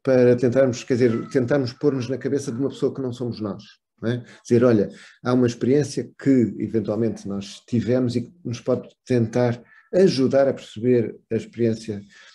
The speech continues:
de há dois mil e quinhentos anos." Porquê é que eu acho que não é possível? Assim, não é que não seja possível em absoluto, é sempre muito difícil colocarmos na cabeça de outrem, não é? De,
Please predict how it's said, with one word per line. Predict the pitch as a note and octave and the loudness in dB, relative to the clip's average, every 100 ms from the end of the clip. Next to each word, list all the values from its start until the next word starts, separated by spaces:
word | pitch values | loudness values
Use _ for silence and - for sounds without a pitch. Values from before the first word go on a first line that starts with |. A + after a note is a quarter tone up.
| _ | _
de | A#2+ | -2
há | |
dois | A#2 A2 | 2 4
mil | A#2 | 4
e | A2 | 2
quinhentos | A2+ G2+ G2 | 2 -2 -2
anos." | F2+ - | -6 -6
Porquê | - A#2 | -8 0
é | E3 | -2
que | - C#3+ C3+ C#3+ - - | 0 2 4 4 -2 -2
eu | A#2+ A#2 A2 | 2 2 4
acho | A2 A2 - | 0 -2 -8
que | G#2+ | -6
não | G#2 G2+ | -6 -6
é | |
possível? | G2 - F2+ D2+ C2 - _ _ _ _ - | -8 -10 -10 -8 -12 -16 _ _ _ _ -4
Assim, | A2+ - G#2 F#2+ - - F#2+ | -2 2 0 -2 -12 -8 -4
não | A2 | -2
é | A2+ | -2
que | A#2 | 0
não | |
seja | A2+ A#2 A2+ | 2 2 2
possível | - A2 A2+ | 0 0 0
em | G#2+ G#2+ A2+ | -2 -4 -4
absoluto, | G#2 - D3 G2+ - _ - - - - _ _ _ A2+ | -6 -2 -2 -2 -16 _ -20 -20 -20 -20 _ _ _ -8
é | |
sempre | G#2+ B2 A2+ | -2 -2 2
muito | A#2+ A2+ | 2 2
difícil | G#2+ A#2+ A#2 A2+ | 0 -2 -2 -4
colocarmos | - G2+ A2+ A2+ G#2+ G#2 | -6 -4 0 0 -2 -4
na | G#2+ | -6
cabeça | G2+ G#2+ G#2+ G#2 G#2 | -4 -2 -2 -4 -10
de | F#2+ A2+ | -2 4
outrem, | A#2 B2 - A#2+ A#2+ A#2 _ _ | 4 2 -4 -4 -4 -6 _ _
não | G2 G2 | -10 -10
é? | |
De, | F#2+ G2+ | -6 -6